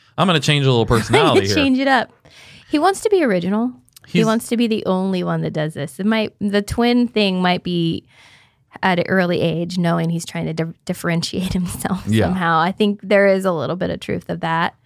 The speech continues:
Speaker 1: Yeah.
Speaker 2: I mean, he's three, so it can't be that, like,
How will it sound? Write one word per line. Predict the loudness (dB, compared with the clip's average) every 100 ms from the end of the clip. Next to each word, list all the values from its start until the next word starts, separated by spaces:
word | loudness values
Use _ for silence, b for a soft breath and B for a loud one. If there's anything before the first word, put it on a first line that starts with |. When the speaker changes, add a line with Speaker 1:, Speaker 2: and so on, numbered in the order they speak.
| B
Speaker 1:
Yeah. | 0 2
Speaker 2:
I | 2
mean, | 0
he's | -2 -4
three, | -4 -2 -4
so | -4 -8
it | -8 _
can't | -10 -8
be | -4
that, | -2 -2 -2
like, | -6 -10